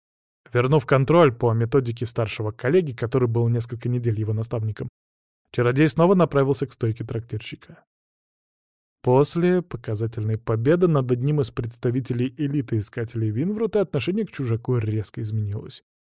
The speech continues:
Конечно, никто не встречал его улыбками или похлопыванием по плечам, но за равного приняли. Через несколько минут после того, как убрали труп, посетители таверны уже вовсю пили местный самогон,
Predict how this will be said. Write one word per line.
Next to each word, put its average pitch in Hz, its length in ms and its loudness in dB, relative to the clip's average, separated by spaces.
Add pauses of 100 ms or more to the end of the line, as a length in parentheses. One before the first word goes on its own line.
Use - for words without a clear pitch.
(840)
Конечно, 135 380 2
никто 139 260 2
не 139 100 4
встречал 139 380 4
его 131 200 6
улыбками 135 560 4
или 123 160 2
похлопыванием 113 840 -2
по 110 100 -10
плечам, 131 800 -10
но 123 260 -4
за 185 160 -2
равного 120 380 -2
приняли. 117 500 -8 (760)
Через 113 280 -2
несколько 123 340 -2
минут 127 280 0
после 117 260 -4
того, 117 320 2
как - 200 -8
убрали 117 340 0
труп, 120 360 -6
посетители 113 600 -6
таверны 123 480 -2
уже 117 160 0
вовсю 113 300 -4
пили 131 260 -4
местный 120 300 -6
самогон, 127 460 -4